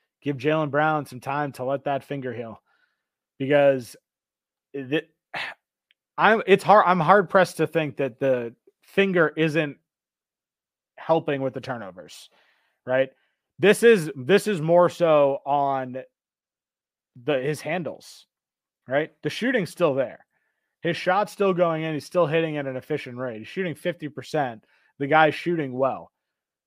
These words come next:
but the handles are all over the place. And some of it, it's not like he's dribbling off his foot. He's just, like, losing the ball.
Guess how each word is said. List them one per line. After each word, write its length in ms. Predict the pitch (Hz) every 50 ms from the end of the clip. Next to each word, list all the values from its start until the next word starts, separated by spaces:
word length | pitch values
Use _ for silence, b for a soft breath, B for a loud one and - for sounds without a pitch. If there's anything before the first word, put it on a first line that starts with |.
| _ _ _ _ _ _ _ _ _ -
but 160 | 151 147 147
the 60 | 156 -
handles 520 | - 160 175 190 185 165 156 143 131 117
are 200 | 143 135 127 123
all 340 | - 120 131 143 139 131 131
over 180 | 131 131 120 120
the 100 | 113 98
place. 600 | - 131 120 107 101 98 - - - - - _ _ _ _ _ _ _ _ _ _ -
And 400 | 139 143 139 139 135 131 123 -
some 220 | - - 170 240
of 160 | 226 143 123
it, 160 | 131 113 110
it's 160 | 113 110 - 156
not 300 | 160 175 180 165 139 143
like 360 | 131 123 113 110 - - _ _ _
he's 260 | _ - 151 135 110
dribbling 400 | - - 151 156 139 143 139 139
off 180 | 139 139 131 -
his 160 | 123 110 -
foot. 380 | - - - 156 151 123 98 110
He's 180 | 131 160 160
just, 200 | - - 214 -
like, 160 | - 165 131 120
losing 440 | 127 143 151 147 135 120 127 120
the 80 | 113 104
ball. 380 | 90 107 110 110 92 - -